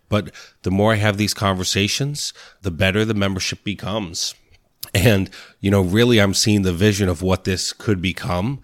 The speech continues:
Um, and again, the membership income doesn't change my life today, but it certainly is growing to a point where it could at some point, you know, within the next few years, do that.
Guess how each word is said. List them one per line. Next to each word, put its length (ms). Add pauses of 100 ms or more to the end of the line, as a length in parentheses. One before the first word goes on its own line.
(340)
Um, 320
and 120
again, 340 (480)
the 380
membership 600
income 720
doesn't 320
change 320
my 140
life 420
today, 500 (380)
but 340
it 140
certainly 500
is 80
growing 420
to 140
a 60
point 400
where 280
it 380
could 260
at 240
some 280
point, 440
you 100
know, 160
within 460
the 80
next 300
few 140
years, 420
do 220
that. 320